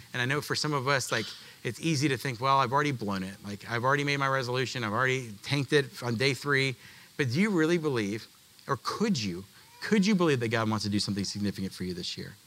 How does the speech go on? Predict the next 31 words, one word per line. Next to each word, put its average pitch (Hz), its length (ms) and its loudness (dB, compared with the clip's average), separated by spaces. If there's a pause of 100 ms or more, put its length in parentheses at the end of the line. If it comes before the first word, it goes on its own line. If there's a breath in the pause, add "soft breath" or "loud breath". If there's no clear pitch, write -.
(1000 loud breath)
That 143 320 2
belief 131 600 -2 (500)
has 123 200 -4
called 135 460 0 (100)
our 113 100 2
church 113 300 0
to 110 60 -4
go 101 80 2
to 95 80 0
Africa. 92 260 -4
It's 92 100 -6
called 127 200 0
Summit 156 360 -2 (360 loud breath)
to 139 80 -2
be 139 100 4
a 123 60 4
part 160 340 2
of 131 100 -2
what 139 120 -2
God 139 160 4
is 123 100 0
doing 143 180 0
there, 135 120 2
and 123 80 2
it's 113 100 -4
called 147 240 0
us 123 140 2
as 113 100 -2
individuals 104 540 0
to 101 100 -4
go. 87 280 -6